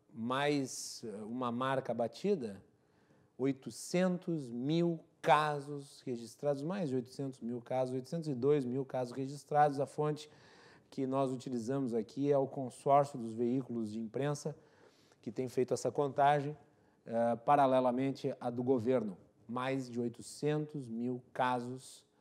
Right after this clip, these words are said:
Aqui no Rio Grande do Sul são quatorze mil cento e sessenta e oito. Vamos aí o mapa por bandeiras,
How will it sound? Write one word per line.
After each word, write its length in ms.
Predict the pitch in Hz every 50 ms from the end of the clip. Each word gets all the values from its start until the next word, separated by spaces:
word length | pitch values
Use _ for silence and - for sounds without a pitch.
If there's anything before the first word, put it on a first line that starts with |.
| _ _ _ _ _ _ _ -
Aqui 200 | 107 123 - 139
no 100 | 135 131
Rio 120 | 131 127
Grande 240 | 131 131 131 131 123
do 40 | 123
Sul 220 | - - - 160
são 240 | - - 165 151 143
quatorze 480 | - 147 135 - - 156 147 143 147
mil 180 | 147 147 160 170
cento 480 | 160 - - 156 147 143 139 - 151 - -
e 80 | 143
sessenta 640 | 131 - - 135 - - - 147 143 143 131 - 143
e 40 | 127
oito. 560 | 131 143 156 160 160 156 - - - - - - _ _ - _ - - - - _ _ _ _ _ _ _
Vamos 200 | 139 135 131 139
aí 100 | 139 139
o 60 | 139
mapa 280 | 135 139 139 135 - 123
por 220 | - - 135 131
bandeiras, 960 | 117 135 131 123 123 123 143 147 156 151 143 135 - - - - - - -